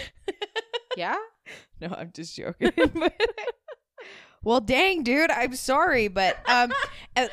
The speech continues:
Speaker 1: like
Speaker 2: I'm
Speaker 1: I said
Speaker 2: sorry, too. I did not want that to be a bummer. I was
Speaker 1: <laughs>
Speaker 2: like,
Speaker 1: It's
Speaker 2: "Shit."
Speaker 1: not a bummer. Here's the thing. Sometimes, I don't know, maybe I'm just, I'm becoming softer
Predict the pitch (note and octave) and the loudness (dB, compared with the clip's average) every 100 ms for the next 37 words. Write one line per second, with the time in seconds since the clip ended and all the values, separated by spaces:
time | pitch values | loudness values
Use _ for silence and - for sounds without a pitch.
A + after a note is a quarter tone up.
0 | - D4 E4+ G4 - - E4+ D4 F4+ A#4 | 0 4 6 6 6 6 4 -4 0 2
1 | - - D4 B3 D4+ C#4 E4 C#4+ D4 D#4+ | 2 0 -4 -4 -4 -2 -2 0 0 -2
2 | B3+ A#3 F3 A#3+ B3+ F#3+ A#3+ C4 - C#4 | -2 -6 -6 -4 2 4 4 2 2 2
3 | A#3 D5+ C5 F#4+ C#5 D5+ D#5+ D5+ A#3+ F#3+ | 4 4 2 0 -4 0 2 2 2 0
4 | A3+ F#4+ G4+ C5 A#4+ A4+ B4+ A#3 - - | 0 0 2 2 2 0 0 -2 -4 0
5 | D#4 G4 F#4+ F4 E4 E4+ - A3 A#3 A#3 | 0 0 2 2 0 -6 0 2 2 2
6 | G#3 F3 G3 A3 A#3 G#3 G3+ F#3 F#3+ - | 2 2 0 0 2 2 2 0 -2 -4
7 | - - - G#3 G3 - G#3 F#3+ F#3 - | -10 -8 -6 -4 -2 -2 -2 -4 -6 -6
8 | F#3 C#3+ F#3 - G3+ G3+ A#3 | 0 0 -2 -4 -2 -2 -4